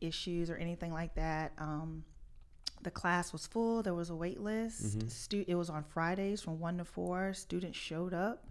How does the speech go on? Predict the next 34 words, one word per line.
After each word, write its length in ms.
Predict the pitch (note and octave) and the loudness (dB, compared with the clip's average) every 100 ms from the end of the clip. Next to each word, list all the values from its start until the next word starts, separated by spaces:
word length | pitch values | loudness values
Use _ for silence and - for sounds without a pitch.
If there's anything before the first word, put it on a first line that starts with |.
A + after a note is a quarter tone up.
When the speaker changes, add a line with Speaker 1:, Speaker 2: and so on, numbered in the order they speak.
| - - G2+ | -12 -8 -6
Speaker 2:
Right. 160 | G#2+ - - | -6 -6 -2
Speaker 1:
You 100 | E3+ | 0
know, 500 | E3 E3 E3 D#3+ - | 2 2 0 -2 -4
um, 300 | E3 D#3+ D#3+ | -4 -4 -2
they 160 | D#3+ D#3+ | -2 0
were 120 | D3+ | 0
awesome. 760 | D#3 F3 F#3 G3+ G3+ G3+ G#3 - - - - - E3 | 4 2 4 2 4 2 -2 -6 -14 -16 -16 -8 -2
And 580 | E3+ E3 E3 D#3+ D#3+ - | 2 2 2 2 0 4
it 80 | F#3+ | 4
was 160 | F#3+ | 6
really 200 | G#3 A3 | 6 6
a 60 | G3+ | 4
pilot 600 | F#3+ G3 G#3 F3 D3+ - - - - - | 4 4 4 4 0 -4 -12 -20 -12 -4
to 100 | E3 | -4
see, 480 | - G3+ F#3 F3+ - - - - - | 0 2 2 0 -8 -20 -20 -20 -4
is 160 | F#3+ F#3 | -2 2
there 200 | A3 A3+ | 4 4
a 40 | |
space 340 | A#3 - D#4+ - | 2 2 2 2
for 140 | F3+ | 0
this 220 | E3 D3 | -2 -4
here? 440 | - C#3+ - F2 A2 | -4 -4 -4 -2 0
Speaker 2:
Mm-hmm. 120 | A2+ B2 - - - | 0 -2 -8 -12 0
Speaker 1:
We're 180 | G3+ G#3 | 2 4
in 80 | F3+ | 2
Atlanta. 640 | D#3+ E3+ F#3+ G#3 G#3 G#3 - - - - | 0 0 2 0 -2 -4 -8 -18 -14 -4
We're 160 | F3 | -2
right 400 | E3 D3 D#3 F#3 G3 | 0 2 4 4 4
in 100 | G3 | 4
the 80 | F#3+ | 4
center 460 | - F3 G3 G#3 G#3+ | 2 2 4 4 4
of 80 | |
Atlanta. 600 | G#3+ G3+ G#3 G#3 G#3 G#3+ G#3+ - - - - - | 2 2 2 2 0 -2 -8 -16 -18 -18 -16 -8
Um, 460 | D#3+ D#3+ D#3 E3+ | -6 -4 -4 -8